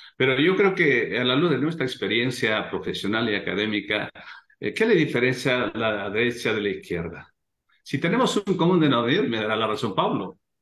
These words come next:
toda América Latina está inmersa en una terrible corrupción. Los supuestos izquierdistas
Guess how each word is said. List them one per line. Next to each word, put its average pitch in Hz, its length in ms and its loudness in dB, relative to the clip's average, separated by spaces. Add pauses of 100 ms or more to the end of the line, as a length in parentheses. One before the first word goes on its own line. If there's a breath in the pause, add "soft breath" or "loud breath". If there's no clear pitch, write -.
(520)
toda 226 240 4
América 185 380 -2
Latina 170 340 0
está 151 240 -2
inmersa 143 360 0
en 135 80 0
una 143 200 0
terrible 143 360 -2
corrupción. 92 520 -8 (1000)
Los 107 240 -4
supuestos 143 540 0
izquierdistas 165 880 4